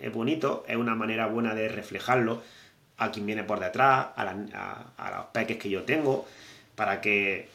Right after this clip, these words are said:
para que ellas vean, pues, también que, jolín, que, que lo que hace su padre, que lo que lo hacen los amigos de su padre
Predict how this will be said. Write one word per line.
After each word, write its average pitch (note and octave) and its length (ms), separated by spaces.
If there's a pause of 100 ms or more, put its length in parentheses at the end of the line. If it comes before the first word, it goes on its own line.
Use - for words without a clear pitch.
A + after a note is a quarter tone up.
(120)
para F#2 180
que G#2+ 100
ellas G#2+ 200
vean, A#2 240
pues, A2+ 140
también G2+ 420
que, G#2+ 380 (540)
jolín, A2+ 360
que, F#2 340
que G2 120
lo F2+ 100
que G#2 60
hace G#2+ 120
su G#2+ 180
padre, B2+ 280
que G2+ 80
lo G2 120
que F#2+ 200
lo G2 100
hacen A#2 320
los A2 80
amigos A2 220
de A2 80
su G#2 220
padre A2+ 540